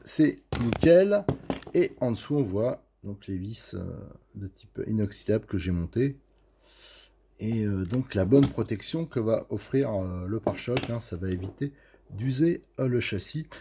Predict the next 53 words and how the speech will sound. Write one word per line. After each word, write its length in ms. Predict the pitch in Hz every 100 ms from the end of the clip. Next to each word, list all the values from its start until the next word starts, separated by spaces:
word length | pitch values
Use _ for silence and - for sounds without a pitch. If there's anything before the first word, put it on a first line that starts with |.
| -
Alors 140 | 113 -
comme 160 | 160
je 60 | 131
vous 200 | 135 135
ai 60 |
dit, 240 | 131 147 139
là, 160 | 123
les 120 | 113 113
rondelles, 480 | 120 117 123 104 - - _ _ - - _ _ -
euh, 140 | 104
les 140 | 113 113
vis 220 | 127 -
plutôt, 380 | 104 95 110 101
j'ai 160 | 95
mis 160 | 101 98
du, 360 | 87 87 87 - - - _ _ 95
euh, 240 | 95 90
douze. 540 | 87 123 190 190 185 196 - _ _ _ -
Et 80 |
on 80 | 92
voit, 280 | 90 107 135
il 120 | 120
reste 240 | 101 113 123
un 60 |
tout 140 | 107 139
petit 180 | -
peu 140 | 107 98
de 80 | 92
marge. 380 | 95 127 123
On 60 | 104
pourrait 180 | 87 90
même 200 | 101 120
monter 260 | 110 104 101
du 140 | 95
quatorze 460 | - 90 98 110 -
si 160 | -
un 100 | 90
jour 180 | 95 107
il 60 | 92
y 40 |
a, 160 | 87 85
il 60 | 90
y 40 |
a 40 |
besoin, 300 | 85 92 92
hein, 260 | 113 107 92
si 140 | - 90
le 60 |
filetage, 500 | - - - 104 92 87
il 100 | 87
commence 360 | 98 95 -
à 40 | 90
fatiguer. 500 | 87 - 85 110